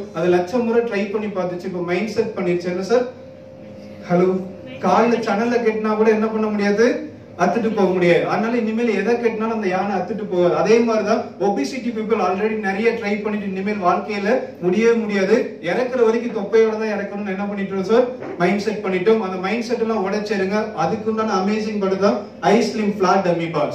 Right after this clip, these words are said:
நம்ம கம்பெனி சொல்றது, மார்னிங் பிரேக்ஃபாஸ்ட் சாப்பிடுங்க, மதியம் லஞ்ச் சாப்பிடுங்க,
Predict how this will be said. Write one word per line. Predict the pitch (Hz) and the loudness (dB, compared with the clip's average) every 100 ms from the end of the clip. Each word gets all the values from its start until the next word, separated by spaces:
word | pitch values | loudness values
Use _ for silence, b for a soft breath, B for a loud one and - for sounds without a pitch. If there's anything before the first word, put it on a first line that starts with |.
| - | -4
நம்ம | 226 277 | -2 0
கம்பெனி | 302 262 247 254 | 0 0 0 -2
சொல்றது, | - 220 202 220 - - - | -2 -2 2 2 0 -4 -2
மார்னிங் | 175 240 269 226 | 0 2 0 0
பிரேக்ஃபாஸ்ட் | 240 233 247 220 226 | 2 2 -2 -4 -4
சாப்பிடுங்க, | 202 202 214 202 | -4 -4 -4 -4
மதியம் | 185 220 185 | -4 -2 -2
லஞ்ச் | 202 - - | -2 -4 -4
சாப்பிடுங்க, | 202 185 180 190 | -2 0 0 0